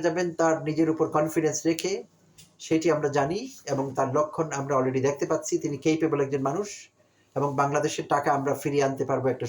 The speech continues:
সময়, সময় লাগতে পারে, but এটি সম্ভব, যেহেতু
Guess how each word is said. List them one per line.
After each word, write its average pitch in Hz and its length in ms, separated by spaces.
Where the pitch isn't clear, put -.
সময়, 107 300
সময় 143 260
লাগতে 143 280
পারে, 92 160
but 123 120
এটি 127 140
সম্ভব, 98 320
যেহেতু 139 280